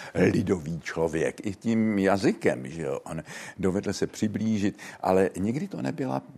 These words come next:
prázdná vulgarita, jo. Někteří chtěli se přizpůsobit tomu lidovému vkusu, takže byli velmi, velmi, velmi vulgární.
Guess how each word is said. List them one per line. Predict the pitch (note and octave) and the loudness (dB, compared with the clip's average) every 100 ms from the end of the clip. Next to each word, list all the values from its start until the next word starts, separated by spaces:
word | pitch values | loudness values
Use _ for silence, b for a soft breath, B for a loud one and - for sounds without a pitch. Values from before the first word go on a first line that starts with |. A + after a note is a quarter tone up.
| - | -8
prázdná | - E2+ A2+ B2+ C#3+ D#3 | -6 -4 -6 -6 -6 -6
vulgarita, | C#3 C3+ C3 - D2 - - | -6 -4 -4 -2 -4 -6 -8
jo. | - | -4
Někteří | G3+ - C3 B2 B B B F#2 | -4 -4 -6 -6 B B B -6
chtěli | - G2 G2+ - | -2 0 0 0
se | - F2 | -4 -4
přizpůsobit | D2+ - - G#2 - G#2+ A2+ A2+ | -8 -10 -6 -6 -2 0 0 -4
tomu | E2+ E2 | -6 -2
lidovému | F2 F2 E2+ E2+ | 0 0 0 -4
vkusu, | D#2+ - A2+ - B2 | -8 -10 -10 -4 -4
takže | E2+ F#2 D#2 | -4 -4 -4
byli | E2+ E2 | -4 -4
velmi, | E2 E2 D#2 B B B | -4 -6 -6 B B B
velmi, | F2 E2+ E2+ E2 | -2 0 0 0
velmi | F2 F2 F2 | 0 0 -2
vulgární. | D#2 E2+ E2+ E2+ E2+ F#2+ G2 A2+ | 0 0 2 2 4 2 2 -2